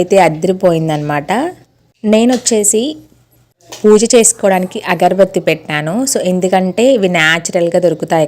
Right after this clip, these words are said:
కదా, న్యాచురల్ ఇంగ్రీడియంట్స్‌ని, ఆ చెట్ల ఆకుల్ని యూజ్ చేసి వాళ్ళు తయారు చేస్తారు. ఏ ప్రొడక్ట్స్ అయినా సరే వాళ్ళు అంత న్యాచురల్‌గా చేస్తారు కదా, so అందుకోసమని పిల్లల కోసం హెయిర్ ఆయిల్ పెట్టాను, కొంచెం హెయిర్ గ్రోత్ ఉండాలి అని చెప్పి. So, ఇది,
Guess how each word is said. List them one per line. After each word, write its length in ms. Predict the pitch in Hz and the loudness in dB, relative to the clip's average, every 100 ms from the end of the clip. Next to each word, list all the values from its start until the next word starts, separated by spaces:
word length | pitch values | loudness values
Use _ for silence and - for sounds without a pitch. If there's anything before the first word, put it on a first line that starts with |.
| 151 | -2
కదా, 140 | 156 | -2
న్యాచురల్ 520 | 220 196 165 - 180 165 | 0 0 0 -2 -2 0
ఇంగ్రీడియంట్స్‌ని, 640 | 160 165 175 180 - 170 170 156 165 | -2 -2 -2 -2 -4 -6 -8 -4 -4
ఆ 20 | 156 165 | 0 -2
చెట్ల 240 | 165 208 | -2 0
ఆకుల్ని 480 | 175 160 202 196 190 | 0 0 2 2 2
యూజ్ 160 | 170 165 - | 2 0 0
చేసి 200 | 165 214 | 0 0
వాళ్ళు 260 | 196 170 165 | 0 0 0
తయారు 360 | 151 151 147 170 | 0 0 0 0
చేస్తారు. 440 | 143 - 147 175 320 - _ _ _ _ _ _ - | 0 0 0 2 0 -6 _ _ _ _ _ _ -2
ఏ 180 | 233 269 | 0 2
ప్రొడక్ట్స్ 340 | 269 240 240 233 | 2 2 0 0
అయినా 180 | 220 214 | 0 0
సరే 180 | 202 196 202 | 0 0 0
వాళ్ళు 240 | 190 185 190 190 | -2 -2 -2 -4
అంత 180 | 185 202 | -4 -2
న్యాచురల్‌గా 500 | 190 185 180 196 202 196 | 0 0 -2 -2 -2 -2
చేస్తారు 360 | 185 180 180 165 | -4 -2 -4 -4
కదా, 180 | 165 165 190 262 | -4 -2 -2 -2
so 80 | - 202 | 0 0
అందుకోసమని 760 | 180 180 190 190 175 165 170 277 - - _ - | 0 0 0 0 -4 -4 -4 -4 -6 -20 _ -6
పిల్లల 280 | 220 226 247 | -2 0 0
కోసం 260 | 220 196 214 220 | -2 -2 -2 -2
హెయిర్ 240 | 196 185 190 | 0 0 0
ఆయిల్ 160 | 190 196 190 | 0 0 0
పెట్టాను, 420 | 165 - 165 170 247 269 | -2 -4 -6 -4 -6 -4
కొంచెం 220 | 202 185 190 | -4 -2 0
హెయిర్ 200 | 185 180 185 | 2 2 2
గ్రోత్ 280 | 190 185 185 | 0 2 0
ఉండాలి 400 | 170 160 165 165 165 | 0 -2 0 0 -2
అని 100 | 165 165 | -4 -6
చెప్పి. 280 | 160 185 240 320 - | -6 -6 -4 -4 -4
So, 100 | - 180 175 | 0 0 0
ఇది, 200 | 160 | -2